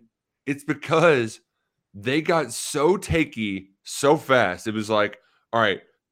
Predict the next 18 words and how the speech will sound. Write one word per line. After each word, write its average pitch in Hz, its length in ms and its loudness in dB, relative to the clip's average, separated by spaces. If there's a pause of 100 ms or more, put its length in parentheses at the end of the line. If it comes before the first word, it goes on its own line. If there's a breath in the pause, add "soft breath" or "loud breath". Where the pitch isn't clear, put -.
this 127 380 -4
person's 143 500 -2
getting 131 260 -4
picked. 107 300 -4
Let's 117 220 -4
immediately 127 760 -2
get 110 380 -2
our 107 160 2
hot 113 360 0
take 107 280 -4
in 104 180 -4
on, 92 280 -6 (100)
in 135 260 0
on 92 80 -4
the 90 80 -6
person," 90 380 -6
instead 135 280 0
of 120 200 0